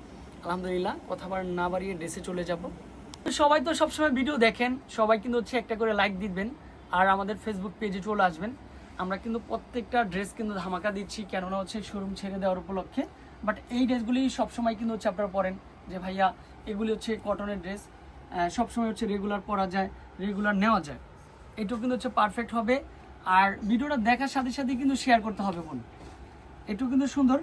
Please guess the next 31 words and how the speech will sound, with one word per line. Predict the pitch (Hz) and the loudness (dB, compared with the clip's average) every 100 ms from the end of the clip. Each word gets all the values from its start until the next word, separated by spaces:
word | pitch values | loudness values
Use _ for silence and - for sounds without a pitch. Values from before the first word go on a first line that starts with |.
| - | 0
এটারও | - 226 240 | -2 0 2
সেম | 247 254 254 | 0 2 2
প্রাইস | 226 220 196 | 4 2 2
থাকবে | 190 160 127 - - | -4 -6 -10 -14 -2
মাত্র | 196 233 - 302 | 2 2 0 -6
ছয়শো | 240 277 262 262 | 0 0 2 2
পঞ্চাশ। | 269 254 240 175 - - - - - - - - | 2 4 4 2 -2 -16 -18 -20 -20 -20 -20 -4
মাশাআল্লাহ, | 202 214 190 190 156 - - - - - - - | 2 2 2 -4 -4 -10 -18 -20 -20 -18 -18 -4
দোপাট্টাটা | 208 226 269 262 285 | -2 0 0 2 2
দেখেন, | 269 262 294 269 | 4 2 2 0
প্রত্যেকটা | 277 262 - 254 294 | 0 -2 -4 2 6
আড়াই | 247 254 | 8 8
হাত | 240 | 4
বহর | 214 214 | 4 2
চলে | 214 226 185 | 2 4 2
আসবে, | 165 143 - - - - - - - - - - | 2 -4 -14 -14 -14 -14 -16 -10 -10 -10 -16 -8
আড়াই | 175 202 240 | 0 2 4
হাত | 247 | 2
বহর | 226 240 | 2 0
থাকবে, | 247 262 233 277 | 0 -2 0 0
লং | 240 233 | 0 0
থাকবে | 233 233 254 | -2 -2 0
পাঁচ | 240 220 | 0 0
হাতের | 233 220 | -2 -4
মধ্যে। | 220 185 143 - - - - - - - - - - | -4 -4 -10 -14 -20 -20 -20 -20 -20 -20 -20 -20 -6
কি | 240 | -2
যে | 226 | 0
ভালো | 226 220 247 | 0 2 4
লাগে | 240 226 | 4 4
এই | |
ড্রেসগুলি, | 208 196 175 156 | 0 -2 -4 -8